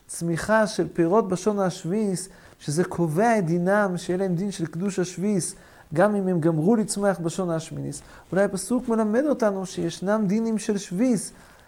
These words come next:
בשנה השמיניס עד חג הסוכות מדין תוספת שביס. זוהי קושיית הגמרא. אומרת הגמרא, לא ישראל כדאיתך, דכתיב, גמרא מביאה, יש פסוק אחר. יש פסוק אחר, משם לומדים את זה. כתוב, "וחג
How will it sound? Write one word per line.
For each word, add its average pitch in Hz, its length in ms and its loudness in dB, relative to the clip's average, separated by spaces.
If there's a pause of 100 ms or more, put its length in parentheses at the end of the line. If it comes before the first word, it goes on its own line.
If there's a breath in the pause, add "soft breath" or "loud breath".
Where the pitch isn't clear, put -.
(160 loud breath)
בשנה 214 500 2
השמיניס 220 580 0
עד 240 220 2
חג 233 240 0
הסוכות 220 480 -2
מדין 220 380 2
תוספת 208 440 -2
שביס. 185 240 -6
זוהי 214 180 0
קושיית 180 420 -6
הגמרא. 151 300 -6 (1500 loud breath)
אומרת 262 220 6
הגמרא, 214 340 2
לא 202 80 4
ישראל 196 280 2
כדאיתך, 156 580 -2 (100)
דכתיב, 214 560 0
גמרא 185 220 0
מביאה, 214 220 2
יש 202 100 -2
פסוק 208 360 -4
אחר. 175 240 -4 (720)
יש 214 160 -2
פסוק 196 300 -4
אחר, 175 200 -4
משם 151 300 -2
לומדים 156 260 -2
את 120 60 -8
זה. - 80 -16 (760 soft breath)
כתוב, 208 340 2
"וחג 226 280 4